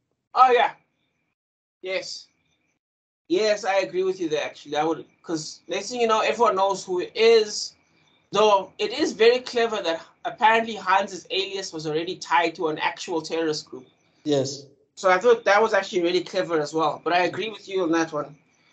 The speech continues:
Speaker 1: Um, yeah, cool. Anyway, um, John catches him out and they have to run for his life and another shootout and the bad guys keep putting him in the spot until finally,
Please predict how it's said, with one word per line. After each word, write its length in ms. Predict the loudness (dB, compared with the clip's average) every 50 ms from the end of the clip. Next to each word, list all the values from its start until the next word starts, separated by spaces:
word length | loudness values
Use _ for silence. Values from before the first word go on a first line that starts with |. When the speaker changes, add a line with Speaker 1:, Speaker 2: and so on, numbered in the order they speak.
| _ _ _ 2
Speaker 1:
Um, 240 | 4 4 6 6
yeah, 240 | 6 6 6 6 2 -2
cool. 240 | -2 -2 -2 0
Anyway, 400 | 0 0 0 0 0 0 -4 -8 _ _ _ _ _ _ _ _ _ 0
um, 340 | 2 2 4 2 2 0 2
John 280 | 4 4 4 4 2
catches 400 | -2 -2 -2 -2 -4 -6 -10 -10
him 80 | -8 -6
out 360 | -2 0 0 0 0 -4 -10 -12 -10
and 120 | -10 -10 -10 -12 -10 -4
they 40 | -2 -2
have 120 | -2 -2 -4
to 80 | -2 -2
run 140 | -2 -2 -2
for 160 | -4 -6 -6
his 140 | -4 -4 0
life 360 | 2 2 4 2 0 -2 -8 -8
and 120 | -6 -4 0
another 260 | 0 0 0 0 -2
shootout 640 | -4 -4 -8 -10 -4 0 2 2 2 2 -2 -8 -8
and 140 | -6 -6
the 40 | -2
bad 280 | 0 2 2 2 2 2
guys 180 | 0 0 0
keep 180 | -2 -8 -12 -8
putting 200 | -6 -6 -6 -6
him 60 | -8
in 40 | -8
the 60 | -10 -10
spot 300 | -6 -2 -2 -2 -2 -4
until 320 | -8 -10 -8 -6 -6 -6
finally, 600 | -2 -2 0 0 2 0 -2 -2 -4 -8 -8 -10